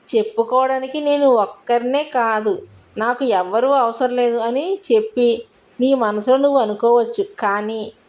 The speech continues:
నీతో పరిచయమైన ప్రతి వ్యక్తిని కూడా నువ్వు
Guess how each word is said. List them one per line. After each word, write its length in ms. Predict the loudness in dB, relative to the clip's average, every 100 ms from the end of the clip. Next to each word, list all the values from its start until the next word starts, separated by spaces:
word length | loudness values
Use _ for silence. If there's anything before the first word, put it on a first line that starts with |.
| _ _
నీతో 360 | 0 0 2 2 2
పరిచయమైన 720 | 0 0 0 0 2 2 0 0
ప్రతి 320 | -2 0 0 0
వ్యక్తిని 500 | 0 -2 -2 0 0
కూడా 320 | 0 -2 0 -2 -6 -12 _ _ _
నువ్వు 200 | 0 0